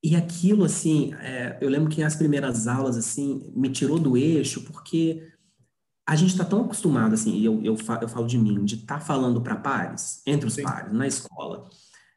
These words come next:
Speaker 1: no mestrado, nos congressos, e, e gente que, que tá sabendo mais ou menos o que você tá falando, então você já parte ali e fala.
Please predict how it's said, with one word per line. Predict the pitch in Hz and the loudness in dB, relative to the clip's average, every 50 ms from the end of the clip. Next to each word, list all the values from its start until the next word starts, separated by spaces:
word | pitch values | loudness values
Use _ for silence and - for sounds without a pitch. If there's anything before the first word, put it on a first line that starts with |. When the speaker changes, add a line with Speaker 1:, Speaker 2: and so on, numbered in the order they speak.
| _ _ | _ _
Speaker 1:
no | 147 160 180 | 2 4 4
mestrado, | - - - - 110 - 78 78 85 92 104 | 4 2 0 -2 -4 -6 -6 -6 -6 -2 -2
nos | 131 151 - | 0 0 0
congressos, | 131 113 98 104 98 87 82 - - - 104 95 | 0 0 0 0 -2 -2 -4 -4 -6 -8 -6 -4
e, | 110 107 - - - - _ _ _ _ _ _ _ _ _ _ _ - | -4 -6 -6 -8 -14 -20 _ _ _ _ _ _ _ _ _ _ _ 2
e | 214 208 | 4 4
gente | 180 202 220 233 - - | 6 6 4 4 2 2
que, | - 226 220 220 202 - - - | 2 4 6 6 4 4 2 -2
que | - - 196 | -2 -2 -2
tá | - 220 220 | 0 0 0
sabendo | 214 214 180 156 156 170 180 160 147 | 2 2 2 2 4 4 4 4 2
mais | 143 139 143 | 2 0 0
ou | 135 | 0
menos | 127 123 120 | 0 0 0
o | 120 | 0
que | - | -2
você | - 120 | -4 -6
tá | 117 123 | -6 -6
falando, | 117 - 107 127 160 151 143 | -6 -4 -2 0 0 0 0
então | - 196 214 | 2 2 2
você | 220 226 | 2 2
já | 226 226 | 2 2
parte | 220 - 170 165 170 170 - - | 2 0 0 -2 -2 -2 0 0
ali | 196 165 160 170 175 | 2 2 2 2 0
e | 175 | 0
fala. | - - 160 135 113 101 101 98 - - - | -2 -2 -4 -4 -4 -4 -6 -8 -12 -16 -18